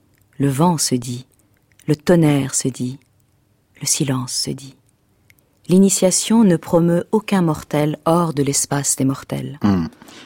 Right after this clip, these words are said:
Speaker 2: Qu'y a-t-il au-delà de l'initiation ?
Speaker 1: Rien qui ne soit étranger aux non-initiés.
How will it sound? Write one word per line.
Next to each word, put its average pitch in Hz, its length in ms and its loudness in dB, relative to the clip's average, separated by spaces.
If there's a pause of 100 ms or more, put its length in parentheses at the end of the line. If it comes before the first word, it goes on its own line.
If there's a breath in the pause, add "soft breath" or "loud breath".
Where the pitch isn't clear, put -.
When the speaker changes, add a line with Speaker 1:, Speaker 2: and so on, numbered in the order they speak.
(640 loud breath)
Speaker 2:
Qu'y 156 160 4
a-t-il 135 340 0
au-delà 90 300 -2
de 85 100 -6
l'initiation ? 90 680 -6 (340)
Speaker 1:
Rien 165 360 2
qui 151 140 -4
ne 143 80 2
soit 147 300 -2
étranger 147 520 -2
aux 147 120 2
non-initiés. 135 800 0